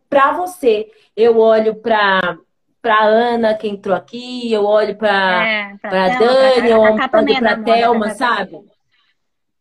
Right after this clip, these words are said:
Speaker 1: Eu olho pra essas mulheres e eu, e eu vejo o que elas querem utilizar, porque nem tudo que tá na passarela. Eu tenho um gosto muito fashionista, mas eu tenho aprendido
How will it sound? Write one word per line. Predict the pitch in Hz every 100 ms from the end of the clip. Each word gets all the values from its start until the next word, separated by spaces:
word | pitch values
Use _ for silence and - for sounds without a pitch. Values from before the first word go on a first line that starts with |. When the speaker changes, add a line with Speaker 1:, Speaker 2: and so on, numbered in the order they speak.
| _ _ _ _ _ _ _ _ _ _ _ _ _ _
Speaker 1:
Eu | 208 214
olho | 240 277
pra | 277 247 240
essas | 254 339 294
mulheres | 311 349 254 220 214 220 214 _ _ -
e | 240
eu, | 247 -
e | 240
eu | 254 269 240
vejo | 269 269 277
o |
que | - 339
elas | 370 403
querem | - 294 294
utilizar, | 277 - 269 254 202 190
porque | 208 226 269
nem | 262 349 381
tudo | 330 294
que | -
tá | 277
na | 240
passarela. | 240 220 226 214 190 - _ -
Eu | 247
tenho | 247 320 311
um |
gosto | 285 277 294
muito | 277 294 339 -
fashionista, | 302 - 285 262 214 196 214
mas | 226 233
eu | 247
tenho | 240 262 262
aprendido | 277 262 247 262 262